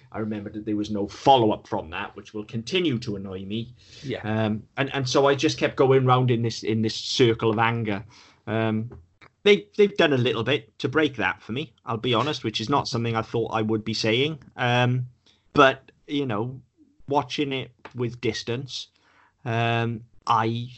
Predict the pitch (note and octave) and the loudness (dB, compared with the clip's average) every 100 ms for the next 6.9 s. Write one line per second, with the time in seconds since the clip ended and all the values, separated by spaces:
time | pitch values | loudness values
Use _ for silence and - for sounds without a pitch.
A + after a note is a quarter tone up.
0 | - - A2 A2+ B2 A#2+ A#2+ - A#2+ G#2+ | -14 -8 -8 -6 -6 -4 -4 0 -2 -2
1 | G#2+ G2+ - G#2 G#2 A2+ A#2+ A2 A2 G#2+ | -2 -2 -2 -4 0 -2 0 0 2 0
2 | G#2+ G#2+ G#2+ A2 - G#2+ G2+ G2 - G#2+ | 2 0 2 0 2 2 2 0 2 2
3 | A2 - - B2 G#2+ F#2+ - - - G#2+ | 4 2 4 6 6 2 -2 -10 -8 -6
4 | - G2 G2 G2 F#2 - G#2+ C3+ B2 B2+ | -2 -2 -2 -2 -2 -2 2 2 4 2
5 | B2 - - B2+ A#2+ A2+ G#2+ G2+ - - | 0 -2 -2 0 2 2 0 -2 -6 -10
6 | _ _ _ G#2 - G#2+ F#2+ - - | _ _ _ -6 2 2 2 -4 -18